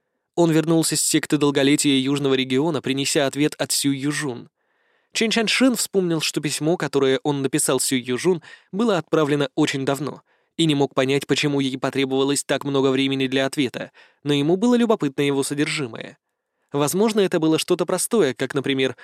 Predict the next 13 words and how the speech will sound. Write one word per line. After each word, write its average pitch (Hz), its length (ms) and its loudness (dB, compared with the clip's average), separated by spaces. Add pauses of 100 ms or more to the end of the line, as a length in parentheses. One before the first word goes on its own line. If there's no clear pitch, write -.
(160)
"не 156 160 0
пойми 131 300 0
неправильно" 165 680 2
или, 139 180 0
возможно, 123 600 -4 (300)
"позаботься 127 500 0
о 120 60 -2
собственных 127 500 -4
делах". 131 460 -2 (500)
Может, 151 380 0
даже 170 200 2
немного 214 360 2
денег. 135 400 -4